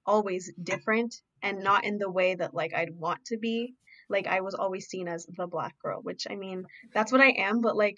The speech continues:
I, I was always seen as, like, um, different in the sense that, like, oh, my protective, like, hairstyles weren't accepted. Like, I was expected to have, like, pin straight hair. Like, that's just not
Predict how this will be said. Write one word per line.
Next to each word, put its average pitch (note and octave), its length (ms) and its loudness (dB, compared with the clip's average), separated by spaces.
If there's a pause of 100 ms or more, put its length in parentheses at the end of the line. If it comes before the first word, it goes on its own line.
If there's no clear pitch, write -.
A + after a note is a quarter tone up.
I, G3+ 240 4
I G#3+ 120 4
was G#3+ 160 0
always A3 400 4
seen G#3+ 200 -2
as, G#3 200 -8
like, E3+ 260 -2 (960)
um, F#3+ 680 -6 (480)
different G#3 320 -4
in G3+ 80 -4
the F#3+ 80 -6
sense G3 300 -10
that, F#3+ 140 -2
like, F3 220 0 (160)
oh, G3 100 -2
my F#3+ 220 -4
protective, G#3 500 -8
like, F#3+ 240 -6
hairstyles A3+ 520 0
weren't G#3 260 -4
accepted. G3+ 680 -2 (360)
Like, G3 220 0
I G3 140 2
was G#3 220 -4
expected G#3+ 580 -6
to G#3+ 80 -4
have, G3 360 -2
like, F#3 120 -8 (120)
pin F#3+ 180 -8
straight F3 340 -10
hair. A3+ 380 0
Like, F#3+ 180 -4 (100)
that's F#3 280 -2
just - 260 -14
not F#3 280 -4